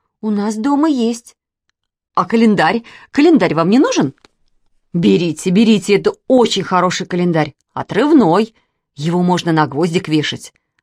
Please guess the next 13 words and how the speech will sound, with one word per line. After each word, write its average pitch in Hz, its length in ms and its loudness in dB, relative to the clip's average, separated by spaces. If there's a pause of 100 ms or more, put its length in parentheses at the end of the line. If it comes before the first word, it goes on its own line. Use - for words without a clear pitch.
Мама, 185 380 0 (260)
нам 359 180 2
же 285 140 0
не 285 100 6
нужен 440 280 2
календарь, 156 480 -2 (280)
ведь 196 160 -4
правда 392 320 2
же 190 220 0 (120)
мы 202 100 2
можем 185 280 2
его 160 220 0
подарить?» 160 520 -4